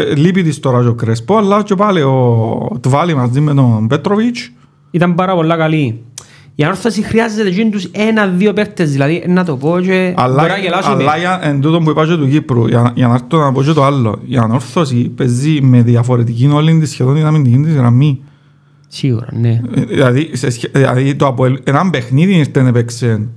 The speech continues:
Speaker 1: χωρίς
Speaker 2: Μμμ.
Speaker 1: τους βασικούς αμυντι-, τους, τους στόπερ
Speaker 2: Ναι,
Speaker 1: του.
Speaker 2: εσύ έπαιζες με
Speaker 1: Και
Speaker 2: φ-
Speaker 1: παίξε με τον έναν το βασικό του το στόπερ, με τον Τουβάλι μόνο, και,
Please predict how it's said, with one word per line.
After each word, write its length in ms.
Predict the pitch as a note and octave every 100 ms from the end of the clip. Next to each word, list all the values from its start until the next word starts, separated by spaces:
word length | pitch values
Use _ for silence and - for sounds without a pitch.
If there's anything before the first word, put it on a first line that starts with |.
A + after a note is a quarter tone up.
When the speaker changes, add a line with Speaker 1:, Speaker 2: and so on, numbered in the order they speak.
| - -
Speaker 1:
χωρίς 600 | C3+ C3 C3 A#2+ - -
Speaker 2:
Μμμ. 60 | _
Speaker 1:
τους 180 | - B2+
βασικούς 420 | A#2+ A#2+ A#2 A#2+
αμυντι-, 360 | A#2+ A2+ A2+ A#2 -
τους, 280 | - A#2 - C3+
τους 120 | A#2+
στόπερ 320 | - B2 G#2+
Speaker 2:
Ναι, 80 | E3+
Speaker 1:
του. 120 | C3+
Speaker 2:
εσύ 220 | D3 C3+ F#3+
έπαιζες 300 | G3 F#3 F3+
με 80 |
Speaker 1:
Και 60 | D#3+
Speaker 2:
φ- 40 |
Speaker 1:
παίξε 300 | F3 D#3 G3+ F3+
με 100 | E3+
τον 200 | C#3+ C#3+
έναν 260 | F3+ F3
το 80 | C#3+
βασικό 380 | B2 B2 A#2+ A#2
του 140 | A#2
το 100 | A2
στόπερ, 420 | G#2+ - A2 B2 D#3+ -
με 120 | G#3+ -
τον 160 | D#3+
Τουβάλι 340 | A#2 B2 C3 B2
μόνο, 380 | B2+ D3 G#3+ - - _ _ _ _
και, 140 | -